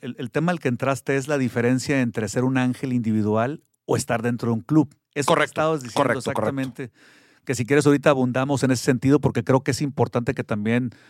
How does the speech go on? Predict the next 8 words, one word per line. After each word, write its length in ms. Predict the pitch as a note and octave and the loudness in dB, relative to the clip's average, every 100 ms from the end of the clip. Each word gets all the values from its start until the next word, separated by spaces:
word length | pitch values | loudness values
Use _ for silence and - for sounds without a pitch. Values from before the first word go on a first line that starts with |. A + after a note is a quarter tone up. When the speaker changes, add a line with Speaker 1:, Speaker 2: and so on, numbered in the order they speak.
| - _ | -20 _
Speaker 1:
tu, 240 | - A2 - | -6 -4 -4
tu 140 | G#2+ | -2
audiencia 380 | G#2+ A2 A#2 C#3 - | 0 2 0 -2 0
conozca, 680 | B2 A2+ B2+ C3+ - - G#2 | 0 4 4 4 2 -2 2
¿no? 180 | A#2 | 4
Es 60 | B2+ | 2
decir, 240 | A#2 C#3 | 0 2
"Oye, 320 | C3+ D3 C3 | 4 4 2